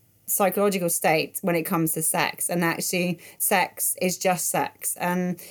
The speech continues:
some of the most secure couples I've met in my life and become good friends with are K K couples, and they are so in love and so secure in their relationship, but they can sleep with other people in that kind of environment. But they communicate and they're doing it together.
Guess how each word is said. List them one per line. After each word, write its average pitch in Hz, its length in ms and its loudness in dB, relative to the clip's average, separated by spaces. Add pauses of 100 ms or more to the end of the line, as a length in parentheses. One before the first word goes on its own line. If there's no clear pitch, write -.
(120)
some - 240 0
of 208 40 4
the 208 80 4
most 196 200 4
secure 208 380 2
couples 202 380 0
I've 180 100 2
met 190 200 2
in 180 80 0
my 185 120 4
life 196 400 4
and 185 80 -2
become 185 300 0
good 180 120 -2
friends 277 280 2
with 165 160 2
are 170 200 2
K 175 280 0
K 208 220 0
couples, 175 360 2
and 170 160 0
they 180 120 2
are 165 100 -2 (260)
so 269 380 4
in 233 120 4
love 160 400 2
and 185 160 0
so 269 340 2
secure 220 340 4
in 190 100 6
their 175 140 4
relationship, 202 640 2
but 208 180 2 (240)
they 240 140 6
can 285 280 4
sleep 285 220 4
with 185 120 4
other 151 180 4
people 156 340 2
in 170 220 4
that 170 240 2
kind 170 240 2
of 156 200 2
environment. 156 840 2 (340)
But 226 100 6
they 233 140 6
communicate 247 800 2 (280)
and 208 120 6
they're 214 100 6
doing 220 220 6
it 170 100 0
together. 185 560 2